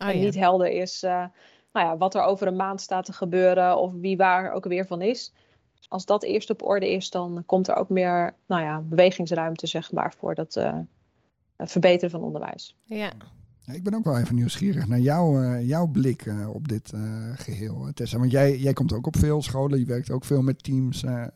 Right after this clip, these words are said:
Speaker 3: samen. Wat, wa-, wat zie jij nou bij teams, eh, die het goed lukt om dat eigenaarschap, eh, te nemen voor, eh,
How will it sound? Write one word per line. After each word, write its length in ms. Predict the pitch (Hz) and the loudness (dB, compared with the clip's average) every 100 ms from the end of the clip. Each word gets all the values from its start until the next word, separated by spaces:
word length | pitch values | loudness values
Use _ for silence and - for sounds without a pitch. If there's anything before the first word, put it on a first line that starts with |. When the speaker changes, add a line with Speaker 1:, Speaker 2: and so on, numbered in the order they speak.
| 135 | -12
Speaker 3:
samen. 460 | 131 113 123 147 185 - - - - - | -8 -6 -4 -6 -8 -18 -20 -20 -20 -8
Wat, 180 | 151 - | -6 -6
wa-, 260 | 139 - | -6 -6
wat 180 | 151 170 | -4 -4
zie 120 | - | -2
jij 180 | 170 160 | -2 0
nou 160 | 165 135 | 0 0
bij 140 | 120 | 0
teams, 460 | 120 131 123 113 - | 0 2 4 2 -2
eh, 120 | 131 123 | -4 -2
die 140 | 120 | -2
het 100 | 127 | -2
goed 180 | - 127 | 2 4
lukt 220 | 123 113 | 4 2
om 120 | 113 113 | 0 0
dat 180 | 110 | 0
eigenaarschap, 840 | - 117 117 120 104 104 - 110 - | -2 -2 0 0 -2 -4 -6 -4 -2
eh, 180 | 110 110 | -2 -2
te 200 | - 117 | 4 6
nemen 500 | 117 113 107 110 - _ | 8 6 2 0 -6 _
voor, 340 | - 113 107 | -8 -6 -6
eh, 160 | 104 | -6